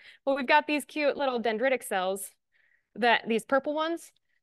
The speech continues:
that, like, they stick a little arm up between the cells, 'cause all, there's a huge amount of immune cells in your gut that are right behind that little wall of cells that separate all the, the poop and bacteria and all that stuff. Um,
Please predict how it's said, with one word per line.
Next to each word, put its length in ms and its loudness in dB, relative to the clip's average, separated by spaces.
that, 120 4
like, 440 2
they 80 4
stick 240 0
a 40 6
little 240 8
arm 540 8
up 180 6
between 540 0
the 80 4
cells, 540 4
'cause 140 -2
all, 260 4
there's 160 4
a 60 2
huge 420 4
amount 300 0
of 80 -2
immune 260 2
cells 320 0
in 180 0
your 120 2
gut 340 4
that 100 0
are 80 0
right 320 0
behind 460 0
that 160 2
little 240 0
wall 360 2
of 100 -8
cells 520 -2
that 180 -6
separate 600 2
all 160 2
the, 340 2
the 260 2
poop 240 0
and 100 -2
bacteria 380 2
and 80 -4
all 80 2
that 180 2
stuff. 320 -2
Um, 340 -4